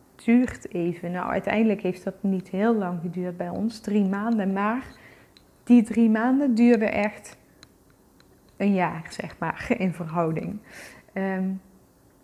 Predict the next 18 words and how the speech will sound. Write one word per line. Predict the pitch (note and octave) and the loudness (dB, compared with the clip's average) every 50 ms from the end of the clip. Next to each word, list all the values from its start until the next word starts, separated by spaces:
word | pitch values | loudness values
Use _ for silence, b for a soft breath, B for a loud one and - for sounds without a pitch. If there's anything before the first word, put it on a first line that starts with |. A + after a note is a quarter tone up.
| _ _ _ _ - - - - | _ _ _ _ -20 -20 -10 -4
en | A3 A3+ B3 B3 | 0 2 4 4
je | A#3 | 4
bent | G3 F#3 F#3+ F#3 | 4 2 -2 -4
er | F#3 | -4
gewoon | F#3 F#3+ G3 G3 F#3+ | -4 -2 0 0 0
dagelijks | F#3+ F#3+ G3 G3+ - - F3 F3 - | 0 0 0 -2 -4 -8 -8 -8 -6
mee | - F3+ F3 | -6 -6 -2
bezig. | E3+ G#3 A#3 A#3 A3+ - E3 - - | 2 2 2 2 2 -2 -8 -10 -12
Ik | - - | -20 -12
zat | - - F3 E3+ - - | -6 -6 -6 -6 -4 0
thuis, | A3 A3+ B3 C4 C#4 C4 - - - B B B B B B B | 2 2 2 2 0 -2 -6 -12 -18 B B B B B B B
ik | - F3+ - | -10 -8 -4
had, | - F3 F3 F3 F3 - - - - - | -2 0 0 -2 -4 -8 -18 -20 -14 -8
ehm, | - F#3 F3+ F3+ F3+ F3+ F3 F3 F3+ F3+ F3 F3+ F#3 - - - - - _ _ _ _ _ _ | -6 -6 -4 -4 -4 -4 -4 -4 -4 -6 -6 -8 -10 -12 -18 -20 -20 -20 _ _ _ _ _ _
geen | - - A#3+ A#3 A#3+ A#3 A#3 A#3 - - - - - - | 0 4 6 8 8 8 6 4 2 -4 -16 -20 -14 -6
afleiding, | - - G#3+ G#3 - - A3 A3+ A#3 A#3+ B3 B3+ B3+ C4+ C#4 D4+ E4 D#4+ - - - - _ _ _ _ _ _ - | -4 -2 -2 -4 -4 -2 0 2 4 4 4 4 2 2 0 0 -2 -6 -10 -16 -20 -20 _ _ _ _ _ _ -8
ehm, | G3+ G3+ G3+ G3+ G3 G3+ G#3 G#3 G#3 G3+ G#3 - | -6 -4 -4 -4 -4 -4 -2 -2 -4 -4 -4 -4
behalve | G3+ F#3+ A3 G#3 A3 A3+ - B3 | -2 0 2 2 2 2 2 2